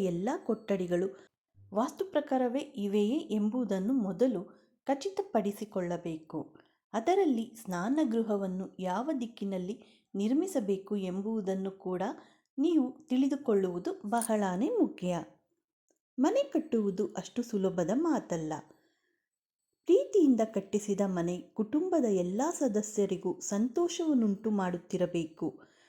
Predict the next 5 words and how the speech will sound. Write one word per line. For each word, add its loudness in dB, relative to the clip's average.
ಅಲ್ಲಿ 0
ಯಾವುದೇ 0
ನಕಾರಾತ್ಮಕ -2
ಶಕ್ತಿಗಳಿಗೆ -2
ಜಾಗವಿರಕೂಡದು. 4